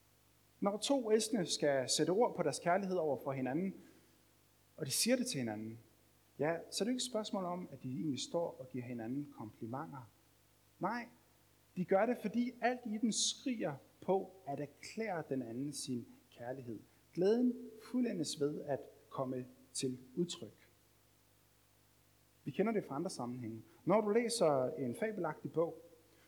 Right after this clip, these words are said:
så har du behov for at komme ud med det. Når du hører et vidunderligt stykke musik, så har du behov for at dele det med nogen. Glædens natur er, at den flyder over i form af taksigelse og lovprisning.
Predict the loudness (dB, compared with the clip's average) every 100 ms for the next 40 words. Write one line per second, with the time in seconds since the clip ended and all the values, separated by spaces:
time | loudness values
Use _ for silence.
0 | _ -6 -2 0 -2 -6 -4 -4 -2 -4
1 | -2 -4 -4 -6 -12 -16 _ _ _ _
2 | -4 -4 4 4 4 -2 -2 -2 -2 -4
3 | -4 -2 -2 -2 -6 -8 -16 -20 _ -8
4 | -6 -6 -6 0 0 2 -2 -2 -4 -4
5 | -2 -2 -2 -6 -10 -14 -20 _ _ _
6 | _ _ _ _ _ _ _ _ _ _
7 | 2 4 4 2 -2 -6 -4 -6 -6 -8
8 | -6 -4 -6 -14 _ -14 -14 -8 -8 -8
9 | -14 _ -10 -4 -4 -2 -4 -2 -6 -8
10 | -20 _ -16 -6 -4 -4 -8 -10 -10 -8
11 | -8 -8 -8 -6 -6 -8 -14 -14 -12 -10
12 | -10